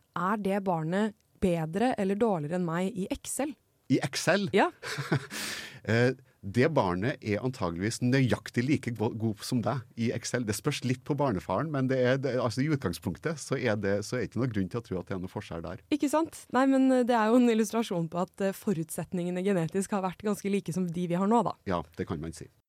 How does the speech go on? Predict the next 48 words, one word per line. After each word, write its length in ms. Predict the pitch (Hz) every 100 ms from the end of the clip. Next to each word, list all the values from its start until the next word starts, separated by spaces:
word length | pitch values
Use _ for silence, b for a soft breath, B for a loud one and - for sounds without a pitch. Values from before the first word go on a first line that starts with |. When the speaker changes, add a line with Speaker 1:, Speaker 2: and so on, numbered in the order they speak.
| _ b b
Speaker 1:
Når 240 | - 247 294
skjer 320 | - 180 165
denne 320 | 160 160 160
eksplosjonen 640 | 160 - 175 180 160 196 202
eller 160 | 180
revolusjonen? 480 | 175 170 165 160 185 285 B B B _ _ _ _ _
Speaker 2:
Altså, 160 | 98 104 98 113
det 140 | 120 101
er, 140 | 101 107
det 140 | 113
er 60 | 104
noen 140 | 98 95
ting 220 | 95 95
man 220 | 95 98
har, 240 | 92 92 95 98
har 100 | 92 90
diskutert 640 | 92 - 98 - 87 82
i 120 | 71 92
veldig 300 | 95 85 85 85
lang 160 | 78 80
tid. 240 | - 73 71 -
Altså, 220 | 82 - -
er 160 | 85
det 140 | 78 85
for 160 | 107 98
førti 460 | - 80 - 95
tusen 380 | - 85 73 90
år 160 | 78 80
siden 320 | - 87 85
når 140 | 87 90
vi 60 |
begynte? 240 | 87 85 76
Er 80 | 80
det 60 |
for 100 | 107
femti 540 | 107 - 78 73 - 80
tusen 320 | - 76 85
år 120 | 73 -
siden? 180 | 76 B B 95
Eller 160 | 104 101
har 160 | 90 76
det 80 | 90
skjedd 280 | - 87 87
mer 220 | 85 82
gradvis 560 | 82 95 85 71 80 -
over 160 | 78
lengre 320 | 85 78 76 78
tid? 240 | - 69